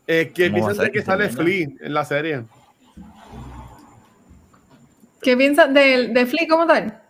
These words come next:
Speaker 1: Ajá, de que sale Flea. ¿Qué carajo
Speaker 3: Yo,
Speaker 1: tiene que
Speaker 3: es
Speaker 1: ser
Speaker 3: como
Speaker 1: Flea en
Speaker 3: que,
Speaker 1: esa
Speaker 3: ¿por
Speaker 1: serie?
Speaker 3: qué Flea?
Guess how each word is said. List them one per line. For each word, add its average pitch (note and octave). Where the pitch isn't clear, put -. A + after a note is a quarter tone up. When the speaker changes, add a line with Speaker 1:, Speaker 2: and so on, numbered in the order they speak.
Speaker 1:
Ajá, C3+
de F#3
que D#3+
sale D3
Flea. E3+
¿Qué C#3+
carajo F3
Speaker 3:
Yo, A3+
Speaker 1:
tiene B3+
que -
Speaker 3:
es B3+
Speaker 1:
ser C4
Speaker 3:
como D4+
Speaker 1:
Flea E4
en F4
Speaker 3:
que, E4+
Speaker 1:
esa D#4+
Speaker 3:
¿por D#4
Speaker 1:
serie? -
Speaker 3:
qué B3
Flea? B3+